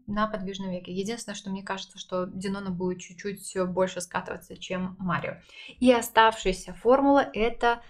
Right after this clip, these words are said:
спарклы. Вот просто <laughs> спарклы. Очень красивые, интенсивные спарклы, которые легко набираются на кисточку, легко цепляются за подвижное веко, особо вам не сыпят под глаза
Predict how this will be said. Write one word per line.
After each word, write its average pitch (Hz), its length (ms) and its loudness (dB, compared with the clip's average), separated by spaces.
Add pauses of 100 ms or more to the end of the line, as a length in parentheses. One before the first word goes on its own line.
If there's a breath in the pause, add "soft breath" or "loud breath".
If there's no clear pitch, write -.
(160 soft breath)
спарклы. - 540 -6 (100)
Вот 208 400 -2
просто 285 480 4 (100)
<laughs> - 80 -20
спарклы. - 800 0
Очень 208 420 0
красивые, 202 840 0
интенсивные 185 840 -6
спарклы, 226 460 -2
которые 196 380 -8
легко 277 360 0 (260 loud breath)
набираются 208 480 0
на 185 120 -2
кисточку, - 540 -10
легко 190 300 -4
цепляются 214 580 -4
за 196 80 -12
подвижное 185 580 -6
веко, 240 320 -4
особо 185 320 -6
вам 180 460 -4
не 202 180 -2
сыпят 180 360 -14
под - 120 -14
глаза 214 480 0